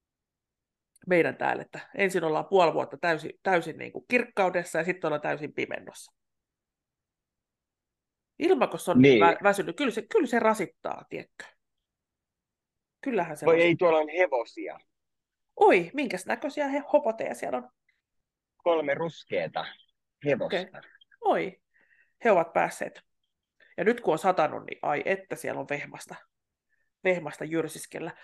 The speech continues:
Speaker 1: Minäkin sain basilikat tuonne vihdoinkin pihalle istutettua, ja eikö siellä meidän kanaset ollut heti innoissaan kou-, koukkimassa? Meil-, meillä on kaiken näköisiä barrikaadeja, että jos me ei haluta, että kanat menee johonkin paikkaan, niin että jos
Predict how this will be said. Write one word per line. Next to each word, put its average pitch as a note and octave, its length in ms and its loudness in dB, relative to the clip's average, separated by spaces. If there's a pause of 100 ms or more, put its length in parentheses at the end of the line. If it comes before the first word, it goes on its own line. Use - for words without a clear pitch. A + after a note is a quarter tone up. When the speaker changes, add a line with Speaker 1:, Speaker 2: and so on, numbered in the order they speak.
(240)
Speaker 1:
Minäkin D#4 400 2
sain F3+ 220 -4
basilikat C4 500 0 (100)
tuonne A#3 280 0
vihdoinkin A3 420 -6
pihalle G#3+ 380 0
istutettua, G3 520 -6
ja G3 100 2 (500)
eikö A#3+ 240 2
siellä B3 260 0
meidän A#3+ 200 -4
kanaset G3+ 480 0
ollut E3+ 240 -4
heti F3 260 -6
innoissaan D#3 520 -6 (720)
kou-, D#3+ 340 2
koukkimassa? D3 680 0 (1300)
Meil-, G#3 320 2
meillä A#3 200 6
on A#3+ 60 4
kaiken A#3+ 300 6
näköisiä F#3+ 320 0
barrikaadeja, E3 800 0
että - 180 -18
jos - 140 -20
me - 200 -12 (100)
ei D3 80 -4
haluta, D3+ 360 -4
että - 160 -12
kanat D3+ 340 -2
menee C3 200 -10
johonkin D3+ 380 -10
paikkaan, C3+ 420 -2
niin - 120 -10 (100)
että - 200 -12
jos - 160 -18